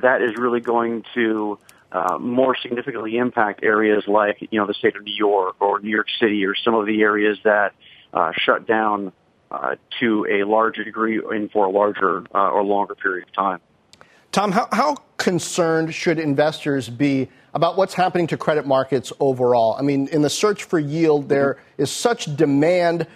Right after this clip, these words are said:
Speaker 2: for debt, uh, that the, the rates that you're getting off of even junk are, I mean, really, really low. Uh, are, are people thinking about these markets in the right way?
Speaker 1: Yeah, that being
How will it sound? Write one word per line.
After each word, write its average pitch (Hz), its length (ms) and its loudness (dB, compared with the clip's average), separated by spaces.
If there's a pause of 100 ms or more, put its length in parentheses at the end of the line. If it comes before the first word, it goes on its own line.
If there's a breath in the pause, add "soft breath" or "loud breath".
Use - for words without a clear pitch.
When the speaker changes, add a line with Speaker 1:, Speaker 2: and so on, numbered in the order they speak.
(200 loud breath)
Speaker 2:
for 156 140 0
debt, 160 600 0 (180)
uh, 147 320 4 (240)
that 160 220 0
the, 156 180 2
the 147 340 2
rates 151 540 0
that 156 240 0
you're 160 100 2
getting 147 460 2 (420 soft breath)
off 190 300 2
of 170 340 2
even 196 400 2
junk 165 520 0
are, 151 380 2 (340)
I 143 80 2
mean, 139 280 0 (120)
really, 190 420 2
really 180 640 2 (340 soft breath)
low. 165 520 2
Uh, 165 220 -4 (120)
are, 196 300 2
are 196 40 -2
people 277 440 0
thinking 240 400 0
about 190 400 2
these 175 200 -2
markets 190 400 0
in 202 60 -2
the 185 80 2
right 180 180 2
way? 180 220 0 (1080 loud breath)
Speaker 1:
Yeah, 147 200 4
that 185 180 4
being 156 180 0